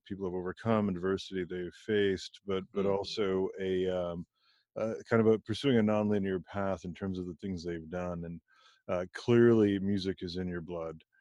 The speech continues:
Speaker 1: um, but
Speaker 2: <laughs>
Speaker 1: you've also, uh, worn a business hat and you've been an
Speaker 2: Yes.
Speaker 1: entrepreneur. And, um, so it's really great.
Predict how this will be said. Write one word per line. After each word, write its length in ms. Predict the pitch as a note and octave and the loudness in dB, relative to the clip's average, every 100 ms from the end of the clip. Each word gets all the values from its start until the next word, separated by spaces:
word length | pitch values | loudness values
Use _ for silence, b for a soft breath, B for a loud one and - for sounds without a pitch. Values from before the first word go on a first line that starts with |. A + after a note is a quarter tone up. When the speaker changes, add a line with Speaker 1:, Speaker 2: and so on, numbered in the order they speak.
| _ _ - | _ _ -12
Speaker 1:
um, 360 | F2 E2+ E2+ D#2+ | -8 -6 -4 -4
but 80 | F2+ F#2 | -4 -4
Speaker 2:
<laughs> 40 | |
Speaker 1:
you've 160 | G2 F#2 | -4 -2
also, 600 | F#2+ F2+ - F#2+ F#2 F#2 | 0 0 -4 -4 -2 0
uh, 180 | F2+ F2 | 0 -2
worn 300 | F2+ F#2+ F#2+ | 0 0 0
a 60 | F2+ | -2
business 500 | F2 F2+ F2+ F#2 - | -2 -4 -4 -8 -8
hat 340 | F2+ E2+ F2+ F#2 _ F2 | -8 -6 -6 -10 _ -18
and 160 | E2+ | -14
you've 180 | E2+ E2+ | -12 -10
been 120 | F#2 | -8
an 80 | F2+ F2 F2 | -6 -6 -6
Speaker 2:
Yes. 180 | D#2+ - | -8 -12
Speaker 1:
entrepreneur. 400 | - F2+ F2 E2+ _ _ _ _ - | -12 -8 -8 -8 _ _ _ _ -12
And, 320 | F2 F2 F2 | -8 -6 -4
um, 440 | F2 E2+ D#2+ D#2 D#2 | -2 -2 -6 -10 -12
so 140 | - F#2 | -6 -4
it's 320 | F#2+ F#2+ E2+ | -2 -4 -4
really 220 | G2+ F#2 | -2 0
great. 240 | F2+ F2+ | -2 -4